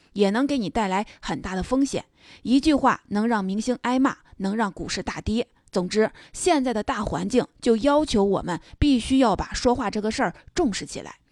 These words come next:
它早已不是可有可无的技能了，它是一个值得花大量时间琢磨的事儿。很多人不好好说话，说话不得体的另一个原因是拎不清情况，搞不清楚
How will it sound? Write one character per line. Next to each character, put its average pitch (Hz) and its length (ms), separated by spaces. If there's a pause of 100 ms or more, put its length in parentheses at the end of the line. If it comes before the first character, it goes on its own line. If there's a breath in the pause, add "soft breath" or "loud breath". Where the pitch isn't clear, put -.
(260 soft breath)
它 226 120
早 202 380
已 226 140
不 - 140
是 160 160
可 196 260
有 214 160
可 190 240
无 165 160
的 208 80
技 220 200
能 160 180
了， 214 180 (200 soft breath)
它 208 120
是 202 160
一 190 140
个 208 120
值 190 220
得 175 140 (180 loud breath)
花 226 220
大 254 320
量 190 180
时 190 180
间 220 220 (180 soft breath)
琢 185 220
磨 269 100
的 180 120
事 - 100
儿。 - 80 (1600 soft breath)
很 240 200
多 285 140
人 254 260
不 202 100
好 175 160
好 208 140
说 247 180
话， 247 360
说 233 200
话 269 160
不 226 140
得 202 180
体 - 180
的 160 160
另 302 260
一 170 100
个 185 100
原 180 220
因 202 260
是 - 340
拎 247 240
不 247 60
清 254 200
情 - 300
况， - 220 (240 soft breath)
搞 196 200
不 262 80
清 330 240
楚 202 180